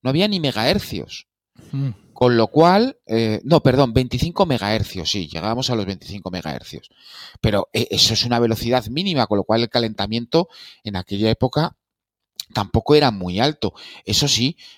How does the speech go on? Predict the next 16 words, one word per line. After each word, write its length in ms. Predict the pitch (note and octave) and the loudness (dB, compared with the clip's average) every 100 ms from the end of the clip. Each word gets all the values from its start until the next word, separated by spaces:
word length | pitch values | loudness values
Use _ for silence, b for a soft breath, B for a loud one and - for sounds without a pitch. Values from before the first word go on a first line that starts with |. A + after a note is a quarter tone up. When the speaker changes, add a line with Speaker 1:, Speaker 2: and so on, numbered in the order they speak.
| _ | _
Speaker 1:
tú 100 | - | -4
tenías 320 | G2+ A#2 B2+ - | 0 0 0 0
que 80 | |
pensar 400 | - B2+ - D#3+ | -2 0 2 2
que 140 | D3+ G#2+ | 0 -2
para 340 | G2+ F#2+ F#2 - _ _ | 0 0 -4 -8 _ _
una 220 | A2 A2 | -4 -2
imagen 360 | A2+ B2+ A#2+ A#2+ | 0 0 -2 -4
de 80 | D3+ | -4
esas, 200 | C#3+ A2+ | -4 -4
para 180 | G2+ F#2 | -4 -4
imprenta, 580 | F2+ C3 D3+ C#3+ C#3 | -2 -2 -2 0 0
tenía 300 | D#3+ G2+ A2+ | 0 -4 -4
que 80 | A#2 | -6
tener 260 | A#2 B2 C3+ | -6 -6 -6
trescientas, 840 | G2 E2+ - A#2+ A#2 B2 A2+ - | -8 -8 -6 -6 -2 -2 -2 -8